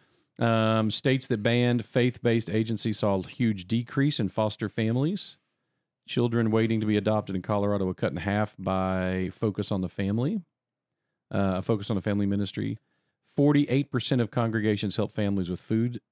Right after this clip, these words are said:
uh, shortages. Sixty-two percent of food banks are faith-based,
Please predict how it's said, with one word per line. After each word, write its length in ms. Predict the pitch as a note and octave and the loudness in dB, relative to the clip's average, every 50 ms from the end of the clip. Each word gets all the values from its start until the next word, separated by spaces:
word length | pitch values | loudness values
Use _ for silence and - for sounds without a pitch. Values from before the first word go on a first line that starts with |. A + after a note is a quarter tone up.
| _ _ - | _ _ -6
uh, 220 | G#2+ G#2+ G#2+ G#2+ | -2 -2 0 -2
shortages. 600 | G2+ - - C3 B2 B2 B2 B2 A#2 A#2+ A#2 A#2 | -2 -2 -2 0 0 0 0 0 0 -2 -2 -2
Sixty-two 560 | - - D3 C#3+ - - - B2 A2+ - A#2+ | -2 -2 -2 -2 -2 -2 -6 -4 -2 -2 -4
percent 300 | G#2+ - G#2+ - - A#2 | -4 -4 -4 -4 -2 -2
of 80 | G2 F2 | -2 -2
food 320 | - - A#2 G#2+ G#2+ G#2 | -2 0 0 0 0 0
banks 320 | G2 G2+ G2+ G2+ F#2+ - - | -2 -2 -2 -2 -2 -4 -6
are 140 | F#2 F#2 F2 | -6 -6 -8
faith-based, 1200 | - - - A2 G#2+ G#2 G2+ - - - G2 F#2+ F2+ G2+ G2 F2+ D#2+ - - - - - - | -8 -8 -4 -2 -2 -2 -2 -4 -8 -12 -10 -6 -4 -2 -2 -2 -4 -6 -8 -8 -10 -12 -16